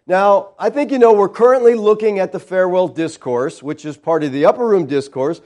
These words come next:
which is part of the book of glory. This is the second half of this gospel. This whole upper room discourse is the last night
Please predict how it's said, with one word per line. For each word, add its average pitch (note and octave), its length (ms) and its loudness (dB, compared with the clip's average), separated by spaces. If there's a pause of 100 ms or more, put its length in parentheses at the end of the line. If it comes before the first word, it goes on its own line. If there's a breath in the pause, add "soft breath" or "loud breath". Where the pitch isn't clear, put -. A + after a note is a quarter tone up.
(120 soft breath)
which A3+ 140 -10
is B3 100 -14
part A3+ 260 -4
of G#3 60 -8
the G3+ 60 0
book G#3 180 -2
of F3+ 120 -6
glory. F3 540 -2
This C#3+ 180 -20
is D#3+ 60 -18
the F3 100 -10
second G3 400 -4
half F3 460 -4 (220 soft breath)
of D#3 160 -6
this F3+ 180 -4
gospel. F#3 680 -4 (1400)
This F3+ 360 -4
whole A#3 600 4 (720)
upper G#3 240 -4
room G3 220 -4
discourse B2+ 840 -4
is C#3 180 -10
the C3+ 140 -8
last F#3+ 560 -4
night C3+ 540 -8